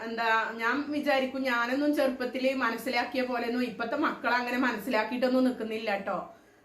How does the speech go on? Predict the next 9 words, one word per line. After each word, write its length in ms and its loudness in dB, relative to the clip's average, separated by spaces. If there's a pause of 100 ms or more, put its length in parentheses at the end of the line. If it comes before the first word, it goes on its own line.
(160)
നമ്മള് 340 0
പറ്റൂലാന്നോ 800 2
അല്ലെങ്കിൽ 360 -4
ഇപ്പം 300 -2
പൈസ 380 0
ഇല്ലാന്നോ 580 2
അങ്ങനെ 340 0
പറഞ്ഞാല് 580 0 (460)
പ-, 360 0